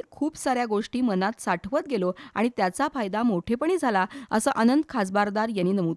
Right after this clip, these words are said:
केलं. स्वच्छ भारत लोगो जेव्हा तयार करायचा होता, तेव्हा प्रत्येक जण बादली आणि झाडू वापरणार हे गृहीत धरून या लोगोचं स्वरूप असावं, असं मनोमनी ठरवलं होतं. ते आपण सत्यात आणलं.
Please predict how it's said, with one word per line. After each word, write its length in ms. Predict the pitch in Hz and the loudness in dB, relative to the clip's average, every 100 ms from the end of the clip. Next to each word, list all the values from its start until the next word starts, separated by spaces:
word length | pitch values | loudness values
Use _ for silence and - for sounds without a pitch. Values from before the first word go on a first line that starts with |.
| - | -2
केलं. 160 | 165 - _ _ - - - | -2 -2 _ _ -20 -20 0
स्वच्छ 320 | 262 262 311 | 2 2 0
भारत 320 | 269 240 240 - | 2 0 -2 -2
लोगो 260 | 214 208 240 | -2 2 2
जेव्हा 260 | 214 220 220 | 2 0 2
तयार 200 | 190 190 | 0 0
करायचा 360 | 190 185 180 | -2 -4 -4
होता, 320 | 185 180 175 254 | -6 -4 -4 -4
तेव्हा 260 | 233 226 | -2 -2
प्रत्येक 480 | 254 202 180 - 269 | 0 -2 -2 -4 -4
जण 260 | 247 233 254 | 0 0 2
बादली 420 | 220 190 190 247 | 4 2 2 0
आणि 180 | 262 277 | 2 0
झाडू 300 | 233 202 226 | 0 -2 0
वापरणार 520 | 208 - 269 240 180 - - - | 0 0 0 2 0 -4 -14 -2
हे 80 | 277 | 0
गृहीत 340 | 233 254 330 | 2 2 0
धरून 320 | 285 262 196 214 - - | 2 2 4 2 -4 0
या 220 | 240 302 | 4 4
लोगोचं 500 | 302 226 240 240 262 | 4 4 2 2 0
स्वरूप 400 | 262 196 214 - | 0 0 0 -2
असावं, 380 | 196 262 240 180 | 0 2 2 2
असं 200 | 190 247 | 2 0
मनोमनी 480 | 214 196 220 240 262 | 2 2 0 -2 -2
ठरवलं 280 | 220 170 170 | -4 -2 -2
होतं. 220 | 165 160 - _ - _ | -4 -6 -8 _ -20 _
ते 40 | 254 | 4
आपण 280 | 254 262 285 | 4 4 2
सत्यात 480 | 240 196 - 226 | 0 -2 0 0
आणलं. 260 | 208 175 165 | 2 0 0